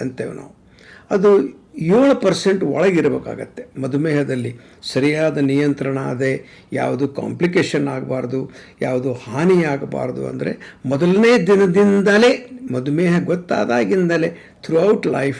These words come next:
ಅದು around ಸೆವೆನ್ ಪರ್ಸೆಂಟ್ ಇರಬೇಕು. ಹಂಗಾರೆ ಸರಾಸರಿ ಅಂದ್ರೆ ಏನಿದು ಅಂದರೆ, ಈಗ ಮಳೆಗಾಲದಲ್ಲಿ ಮಳೆ ಆಗತ್ತೆ, ಮೂರು ದಿನ ಜೋರಾಗತ್ತೆ, ಎರಡು ದಿನ ಜುಬ್ರಾಗತ್ತೆ, ಎರಡು ದಿನ ಬಿಸಿಲಿರುತ್ತೆ, ಮೂರು ತಿಂಗಳ ನಂತರ ನೀವು ಈ ಮಳೆಗಾಲದಲ್ಲಿ ಇಷ್ಟು ಮಳೆ ಆಯಿತು ಅಂತೀರಿ.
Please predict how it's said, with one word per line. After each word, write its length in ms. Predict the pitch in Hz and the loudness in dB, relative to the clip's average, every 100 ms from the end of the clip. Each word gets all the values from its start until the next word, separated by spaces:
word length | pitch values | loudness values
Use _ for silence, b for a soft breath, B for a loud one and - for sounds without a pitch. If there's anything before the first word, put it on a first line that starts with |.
| - B B - | -12 B B -10
ಅದು 340 | 120 127 135 | -6 -6 -6
around 340 | 127 135 131 131 | -6 -6 -6 -6
ಸೆವೆನ್ 360 | - 123 127 | -6 -6 -6
ಪರ್ಸೆಂಟ್ 440 | - - 135 - - | -8 -10 -12 -12 -14
ಇರಬೇಕು. 380 | - - _ _ _ b b b b b b b _ | -16 -20 _ _ _ b b b b b b b _
ಹಂಗಾರೆ 220 | 226 240 | 2 2
ಸರಾಸರಿ 600 | 240 233 262 254 262 220 | 4 2 4 4 4 4
ಅಂದ್ರೆ 240 | 208 185 175 | 4 2 2
ಏನಿದು 500 | 156 156 123 92 87 | 2 2 -2 -6 -10
ಅಂದರೆ, 400 | - 123 139 - b b | -10 -12 -14 -16 b b
ಈಗ 80 | 240 247 | 0 2
ಮಳೆಗಾಲದಲ್ಲಿ 640 | 170 170 185 196 180 170 | 4 4 4 2 2 0
ಮಳೆ 240 | 160 143 151 | 0 0 -2
ಆಗತ್ತೆ, 540 | 135 120 - - _ _ b b b - | -2 -8 -12 -20 _ _ b b b -4
ಮೂರು 240 | 139 135 | -2 0
ದಿನ 180 | 131 131 | -2 -4
ಜೋರಾಗತ್ತೆ, 720 | 120 113 147 151 143 143 151 | -4 0 0 2 -2 -4 -2
ಎರಡು 420 | 151 147 127 123 120 | 0 0 -4 -6 -8
ದಿನ 140 | 113 | -8
ಜುಬ್ರಾಗತ್ತೆ, 880 | 107 135 147 151 147 147 143 147 147 | -6 -4 -2 -2 -2 -4 -4 -4 -2
ಎರಡು 300 | 120 113 113 | -6 -8 -10
ದಿನ 140 | 117 110 | -10 -10
ಬಿಸಿಲಿರುತ್ತೆ, 880 | 107 131 214 190 180 170 - 170 170 B B B | -8 0 2 4 2 -2 -2 -4 -6 B B B
ಮೂರು 260 | 185 262 294 | 4 6 4
ತಿಂಗಳ 360 | - 269 269 220 | 4 4 4 4
ನಂತರ 340 | 196 254 233 | 4 4 4
ನೀವು 280 | 202 185 180 | 4 4 2
ಈ 220 | 175 208 | 2 2
ಮಳೆಗಾಲದಲ್ಲಿ 640 | 208 185 175 170 160 165 160 | 4 2 2 0 -2 -2 -4
ಇಷ್ಟು 200 | - 156 | -4 -6
ಮಳೆ 280 | 143 143 | -2 -4
ಆಯಿತು 360 | 143 139 139 139 | -4 -6 -8 -12
ಅಂತೀರಿ. 380 | 127 - - | -12 -14 -14